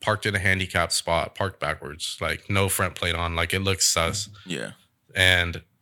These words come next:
Speaker 1: I open the back and I'm throwing the paint in there. And then all of a sudden I wait for him to get far enough away. I could tell he wanted to do something with me, like, stop me, but, like, I was just like, "I'm
Speaker 2: Why,
Speaker 1: okay."
Speaker 2: 'cause he was driving hella slow?
Speaker 1: Yeah.
Speaker 2: Yeah.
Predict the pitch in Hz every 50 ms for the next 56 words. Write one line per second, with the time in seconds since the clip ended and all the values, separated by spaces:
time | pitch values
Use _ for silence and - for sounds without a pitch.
0 | _ _ _ _ _ _ _ _ _ _ - - 110 107 101 98 98 95 - -
1 | 113 104 101 117 107 104 98 95 101 104 101 101 101 - 95 92 90 87 90 92
2 | - 98 98 95 92 87 90 107 101 104 104 98 98 92 90 90 90 90 - _
3 | _ _ _ _ _ _ _ _ _ _ _ _ - - 98 92 92 92 90 90
4 | 90 90 92 87 87 90 87 - 98 95 92 90 90 85 80 85 90 95 98 87
5 | - - 92 90 85 87 113 98 90 98 98 - - - 113 113 113 110 113 110
6 | 104 - 101 104 123 123 110 113 117 - 123 - 170 165 165 160 156 131 127 143
7 | 139 127 117 113 107 120 131 123 - - 131 139 131 - 147 143 143 147 143 156
8 | 156 156 156 143 143 123 104 98 98 - - - - 120 131 123 143 151 160 156
9 | 127 120 113 90 101 104 101 95 101 104 104 98 98 104 92 - 90 90 82 80
10 | 90 92 98 95 101 92 85 85 90 87 82 - 95 85 82 80 80 82 76 76
11 | - - 98 98 101 101 - - _ - 104 104 104 101 101 95 92 92 90 87
12 | 90 95 82 80 76 69 69